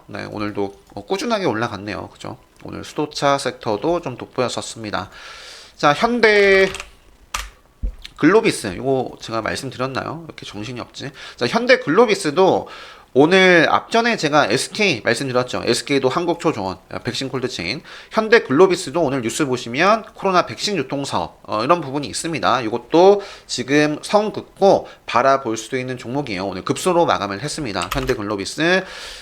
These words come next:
자, 요거 말씀드렸고, 티에이치엔이라는 종목도 최근에 뭐, 현대 그룹주들이 워낙 자동차 섹터가 좋아서 티에이치엔 최근에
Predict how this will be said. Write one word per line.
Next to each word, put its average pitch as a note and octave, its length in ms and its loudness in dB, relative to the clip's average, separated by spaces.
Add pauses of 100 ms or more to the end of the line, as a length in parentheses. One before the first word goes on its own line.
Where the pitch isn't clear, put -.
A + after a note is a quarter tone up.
(640)
자, C#3 220 2
요거 D3+ 180 4
말씀드렸고, B2 840 2
티에이치엔이라는 A#3 800 0
종목도 D3+ 320 0
최근에 F3+ 380 0
뭐, B2 120 2
현대 G3 280 2
그룹주들이 D3 420 -2
워낙 C#3+ 360 2
자동차 F3 340 -2
섹터가 F3 360 -2
좋아서 C3 400 2 (920)
티에이치엔 F#3 880 2
최근에 F3 580 0